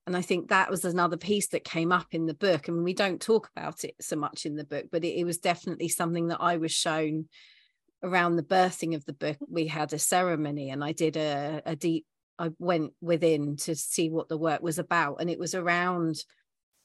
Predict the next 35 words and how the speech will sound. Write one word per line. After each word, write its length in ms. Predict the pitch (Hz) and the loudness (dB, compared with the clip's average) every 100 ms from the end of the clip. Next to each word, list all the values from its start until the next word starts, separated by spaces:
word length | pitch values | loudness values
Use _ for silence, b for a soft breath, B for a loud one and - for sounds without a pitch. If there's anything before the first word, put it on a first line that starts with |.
| - | -2
the 140 | 180 | 0
original, 380 | 165 180 170 170 - | 2 0 0 -4 0
I 100 | 175 | 2
was 360 | 170 165 - | 2 0 -2
shown 420 | - - 185 185 175 | 0 4 4 4 2
an 140 | 170 | 0
original 480 | 160 175 165 160 156 | 0 -2 -2 -2 0
space 720 | - - 185 180 - - - - | -2 2 2 2 -2 -6 -6 -2
that 140 | 165 | 0
I 140 | 170 170 | 2 2
was 200 | 160 151 | 2 -2
hel-, 460 | - 180 170 165 - | 2 2 4 2 -4
holding, 800 | - 190 175 175 - 160 175 185 _ _ _ _ _ _ _ - | 0 2 2 0 -2 -2 -4 -6 _ _ _ _ _ _ _ -6
um, 460 | 185 170 160 156 156 b b b | -2 0 2 0 -4 b b b
which 260 | 190 180 - | -2 -2 0
was 220 | 175 160 | 0 2
a 260 | 160 160 156 _ - | 2 2 0 _ -10
birthing 540 | 170 175 180 - 160 160 | 4 6 6 2 -2 -2
ceremony. 640 | 170 156 151 147 143 147 | -2 -2 -4 -6 -6 -8
So 160 | - 165 | -4 -2
it 100 | 160 | -2
was, 300 | 151 160 - - | -2 -4 -6 -6
you 80 | 165 | -2
know, 180 | 151 151 | 0 0
we're 220 | 165 170 | 2 4
all 180 | 175 160 | 4 2
in 160 | 151 | 2
white 320 | 202 226 214 - | 2 2 2 0
and 120 | 170 | -2
it 80 | 156 | -4
was 140 | 143 | -2
snowdrops 800 | - 202 196 190 180 175 165 - | 0 2 2 2 4 4 2 -2
and 100 | 165 | -2
it 100 | 160 | 0
was 320 | 160 156 - | 0 0 -2